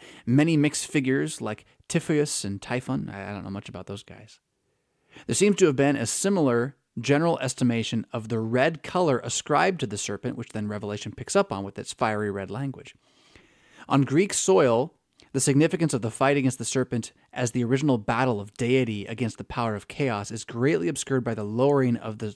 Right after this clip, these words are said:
stories to the level of mere sagas, right? So, so in most other religious backgrounds, this was like a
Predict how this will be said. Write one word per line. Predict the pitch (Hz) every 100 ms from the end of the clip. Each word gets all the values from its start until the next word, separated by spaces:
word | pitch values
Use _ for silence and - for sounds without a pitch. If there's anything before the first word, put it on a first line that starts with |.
| -
stories | - - 143 123 -
to |
the | 110
level | 107 104
of | 98 -
mere | 127 117
sagas, | 104 - 107 104 - - - - _
right? | - -
So, | - - - -
so | 170
in | 156
most | 175 220 214
other | - 160 156 139 127 - -
religious | 123 143 135 127
backgrounds, | - 123 - 113 101 98 101 - - -
this | 135 160
was | 139
like | 131
a | 123